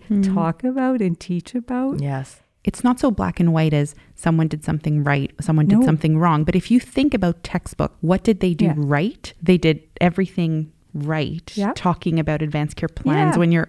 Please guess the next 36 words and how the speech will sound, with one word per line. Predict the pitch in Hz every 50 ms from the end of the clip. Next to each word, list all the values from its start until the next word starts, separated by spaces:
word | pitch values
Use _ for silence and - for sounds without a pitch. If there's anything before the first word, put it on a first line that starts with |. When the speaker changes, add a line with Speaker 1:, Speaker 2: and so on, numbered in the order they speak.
| -
Speaker 1:
not | 240 262 277
even | 277 277 277 262 240
sick | - - - - - 277 - - -
and | - 160 160
you're | 160 160
talking | 156 165 151 147
about | - 202 208
Speaker 3:
Mm-hmm. | 196 214
Speaker 1:
your | 214 214
priorities | 214 - - 190 190 202 226 240 214 175 160 156 165
and | 165 165
your | 170 165
values | 156 147 147 156 196 208 190 175 160 160
and | 160 160 156
what | 165 196
does | 247 233 -
life | - 196 196 190 - -
look | - 151 170 170 - -
like? | - - - - -
What | 151 160
does | 180 190 -
a | 175
good | 143 - - - 147 - -
life | 175 170 165 160 - -
look | - 135 135 151 175 - - -
like? | 135 151 170 180 _ -
But | 180 165
then | - 202 208 196
when | 185 170 170
faced | - - - - 202 214 233 - - -
with | - 165 -
a | 147 - -
medically | 151 156 156 160 175 185 - - 160
complex | 151 - - - - 160 170 - - 170 156 151 - -
situation, | - - 160 - - 160 151 147 160 196 269 - - - - - - 156 165 170 185 190
Speaker 2:
Yeah. | 214 202 196 214 262 320 285